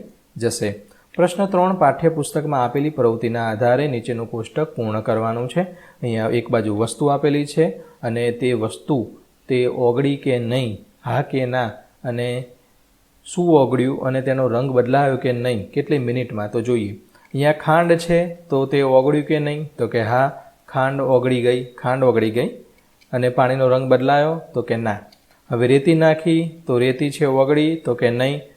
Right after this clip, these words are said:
રેતી ઓગળશે નહીં, કારણ કે રેતી છે એ ઓગળે નહીં. પાણીનો રંગ બદલાયો, ના.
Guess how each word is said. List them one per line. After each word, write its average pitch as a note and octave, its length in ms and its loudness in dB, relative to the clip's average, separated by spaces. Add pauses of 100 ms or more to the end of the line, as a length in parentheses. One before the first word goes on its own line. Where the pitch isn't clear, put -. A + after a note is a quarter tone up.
(160)
રેતી C3 340 2
ઓગળશે B2+ 920 4
નહીં, A2 340 -4 (180)
કારણ A2 180 -4
કે A2+ 120 -2
રેતી A#2 320 -2
છે D3 160 -2
એ A#2+ 60 4
ઓગળે A2+ 560 0 (200)
નહીં. A2+ 220 -4
પાણીનો B2+ 320 0
રંગ B2+ 220 2
બદલાયો, C3+ 600 2
ના. A#2 240 -2